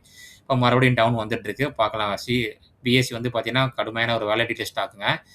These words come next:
கேபிட்டல் குட்ஸ் ஸ்டாக் எல்லாமே அப்படித்தான். ஏஞ்சல் ஒன் இந்த மாதிரி ஸ்டாக் எல்லாமே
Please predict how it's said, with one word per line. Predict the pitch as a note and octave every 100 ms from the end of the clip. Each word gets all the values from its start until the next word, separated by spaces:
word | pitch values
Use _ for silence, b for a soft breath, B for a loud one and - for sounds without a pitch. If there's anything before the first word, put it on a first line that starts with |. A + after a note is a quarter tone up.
| b
கேபிட்டல் | - A2+ A#2+ A#2
குட்ஸ் | A2+ -
ஸ்டாக் | A2 G#2
எல்லாமே | G#2 A2+ A2+
அப்படித்தான். | G#2 G2+ A2 A#2
ஏஞ்சல் | G#2+ G#2+ G#2+
ஒன் | G#2+ G#2
இந்த | G#2
மாதிரி | G2+ G#2 G#2
ஸ்டாக் | G2+ -
எல்லாமே | G2 G2